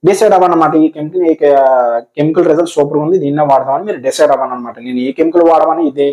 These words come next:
ఏ కంపెనీకి నేనైతే మాత్రం సపోర్ట్ చేయట్లేదు. మీకు ఏ కెమికల్ అనేది రిజల్ట్ ఎక్సలెంట్ గా వచ్చింది ఉంటే మాత్రం ఆ కెమికల్ ని మీరు అయితే మాత్రం ప్రిఫర్ చేసుకొని నెక్స్ట్ సీజన్ మీరు వాడుకోవడానికి ట్రై చేయండి. And ఇంత చిన్నగా నేను ఏంటంటే ప్రతి ఒక్క కెమికల్ చెప్తున్నా, ఒక్కొక్క కెమికల్ కోసం ఒక్కొక్క వీడియో చేయకుండా నేను ఏంటంటే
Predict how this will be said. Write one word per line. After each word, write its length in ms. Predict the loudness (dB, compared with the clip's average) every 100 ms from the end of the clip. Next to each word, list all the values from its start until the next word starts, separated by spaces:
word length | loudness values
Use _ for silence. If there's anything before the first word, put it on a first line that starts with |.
| 0
ఏ 140 | 0 0
కంపెనీకి 300 | -4 -8 -6
నేనైతే 300 | -4 -4 -4
మాత్రం 260 | -4 -4 -10 _ _ _ -2
సపోర్ట్ 260 | 0 2 2
చేయట్లేదు. 280 | 2 2
మీకు 260 | 2 2 4
ఏ 180 | 4 4
కెమికల్ 260 | 2 2
అనేది 200 | 2 2
రిజల్ట్ 260 | 2 2 0
ఎక్సలెంట్ 360 | 0 -2 -2 0
గా 40 |
వచ్చింది 340 | 0 -2 0 0
ఉంటే 280 | 0 0
మాత్రం 280 | 2 2 0
ఆ 160 | 0 2
కెమికల్ 300 | 2 2 2
ని 60 |
మీరు 160 | 2 2
అయితే 160 | 0 -2
మాత్రం 200 | -6 -4
ప్రిఫర్ 320 | -6 -2 -2
చేసుకొని 280 | -2 -4 -4
నెక్స్ట్ 220 | -2 -2
సీజన్ 240 | -4 -2
మీరు 120 | -2
వాడుకోవడానికి 520 | 0 0 0 -2 0 -2 -4 _ _
ట్రై 140 | 0 2
చేయండి. 520 | 2 0 2 0 0 -10 _ -2
And 160 | 2 4 6 6 4 0 -10 -8 -2
ఇంత 400 | -2 0 0 0 0
చిన్నగా 280 | 0 2
నేను 160 | 2 2
ఏంటంటే 420 | 0 -4 -2 -2 0 -2
ప్రతి 300 | -4 0 0
ఒక్క 160 | 2
కెమికల్ 320 | 0 0 0
చెప్తున్నా, 280 | 0 0 0
ఒక్కొక్క 240 | 0 -2 -2
కెమికల్ 260 | 0 0
కోసం 160 | 0 -2
ఒక్కొక్క 220 | -4 0
వీడియో 300 | 2 2 -2
చేయకుండా 360 | -2 -2 -2 -2
నేను 180 | -2
ఏంటంటే 360 | -2 -4 -6